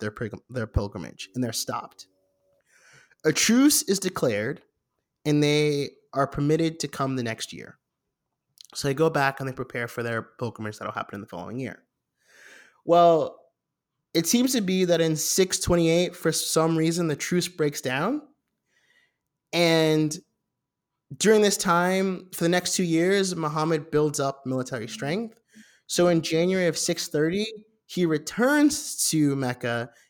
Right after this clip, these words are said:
and basically takes it over.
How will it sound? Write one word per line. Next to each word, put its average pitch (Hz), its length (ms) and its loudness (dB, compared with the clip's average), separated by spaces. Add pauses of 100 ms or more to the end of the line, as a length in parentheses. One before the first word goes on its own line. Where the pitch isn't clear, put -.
(140)
and 160 200 2
basically 170 680 0 (500)
takes 143 260 -4
it 113 60 -2
over. - 340 -10